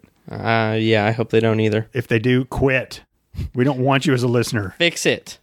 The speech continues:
Speaker 2: Give us
Speaker 1: Fix
Speaker 2: fi-,
Speaker 1: your dog.
Speaker 2: give us five stars first and then go away.
Speaker 1: <laughs>
Speaker 2: All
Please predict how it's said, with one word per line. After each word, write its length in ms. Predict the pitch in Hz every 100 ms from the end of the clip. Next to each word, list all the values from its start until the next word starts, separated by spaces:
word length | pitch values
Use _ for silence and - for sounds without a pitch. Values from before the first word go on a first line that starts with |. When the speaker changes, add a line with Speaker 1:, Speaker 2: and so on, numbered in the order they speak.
| -
Speaker 2:
Give 100 | 135
us 60 |
Speaker 1:
Fix 240 | 160 147 131
Speaker 2:
fi-, 60 |
Speaker 1:
your 80 | 165
dog. 520 | 147 143 135 110 98
Speaker 2:
give 140 | 104 139
us 80 | -
five 240 | 131 117
stars 240 | - 104
first 300 | - 92 87
and 100 | 101
then 220 | 101 101 98
go 140 | 113 107
away. 340 | 98 90 78 _
Speaker 1:
<laughs> 120 | -
Speaker 2:
All 80 | 123